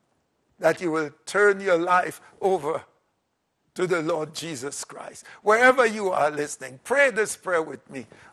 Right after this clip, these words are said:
"Oh God, I'm a sinner. Forgive me of my sins. Wash me, cleanse me,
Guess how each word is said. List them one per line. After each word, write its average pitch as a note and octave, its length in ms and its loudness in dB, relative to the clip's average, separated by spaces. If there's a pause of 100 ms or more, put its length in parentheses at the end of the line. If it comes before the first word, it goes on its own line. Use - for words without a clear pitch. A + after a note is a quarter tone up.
"Oh B3 180 6
God, D3+ 400 2 (960)
I'm G3+ 220 4
a F#3+ 80 4
sinner. D3 520 -6 (680)
Forgive A3 640 2
me D#3+ 340 -8
of D3+ 200 -2
my C#3 240 0
sins. - 560 -18 (340)
Wash G#3 640 4
me, D3 240 -12 (460)
cleanse A#3+ 560 2
me, B2 180 -18